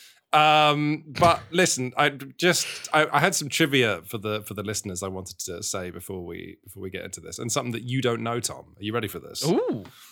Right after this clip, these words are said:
Speaker 1: So
Speaker 2: okay.
Speaker 1: the listeners won't know this, but you and I have been playing racquetball of a Sunday morning. You and I go
Speaker 2: We
Speaker 1: down
Speaker 2: have.
Speaker 1: to the leisure centre like it's the nineteen eighties,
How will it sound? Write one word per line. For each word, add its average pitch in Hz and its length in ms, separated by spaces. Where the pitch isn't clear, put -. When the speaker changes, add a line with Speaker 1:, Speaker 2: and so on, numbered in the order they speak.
Speaker 1:
So 156 160
Speaker 2:
okay. 131 260
Speaker 1:
the 156 160
listeners 196 360
won't 165 200
know 160 180
this, 123 180
but 127 140
you 156 140
and 175 100
I 151 140
have 123 140
been 113 120
playing 117 380
racquetball 107 800
of 90 120
a 87 60
Sunday 90 360
morning. - 340
You 135 160
and 135 100
I 135 140
go 143 160
Speaker 2:
We 139 60
Speaker 1:
down 151 120
Speaker 2:
have. 151 100
Speaker 1:
to 131 80
the 127 80
leisure 135 240
centre 147 360
like 117 280
it's - 200
the 117 100
nineteen 165 400
eighties, 139 540